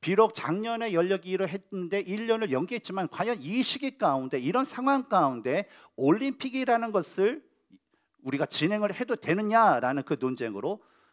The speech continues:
그 개막전서부터 아주 시끄러웠던 그런 올림픽이었습니다. 근데 개막전부터, 어, 치러진 그 경기에서 세계 최강이라고 불리는 미국 여자 축구팀이 예선 일 차전에서 패배를 하는 등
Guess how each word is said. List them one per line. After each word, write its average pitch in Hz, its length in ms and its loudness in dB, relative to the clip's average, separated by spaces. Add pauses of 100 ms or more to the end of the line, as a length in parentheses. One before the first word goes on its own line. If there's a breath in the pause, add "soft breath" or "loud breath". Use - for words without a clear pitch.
(120)
그 117 100 -14
개막전서부터 120 880 -8
아주 131 220 -12
시끄러웠던 151 840 -4
그런 110 260 -6
올림픽이었습니다. 98 1000 -8 (760 soft breath)
근데 214 200 4
개막전부터, 202 960 4 (100)
어, 143 120 2
치러진 208 420 2
그 175 120 0
경기에서 139 720 -2
세계 196 720 2
최강이라고 233 800 2
불리는 147 360 0
미국 135 320 -2
여자 131 240 2
축구팀이 123 680 -6 (280 loud breath)
예선 139 360 0
일 220 160 -4
차전에서 208 520 -2
패배를 208 420 -4
하는 143 240 -4
등 175 180 -4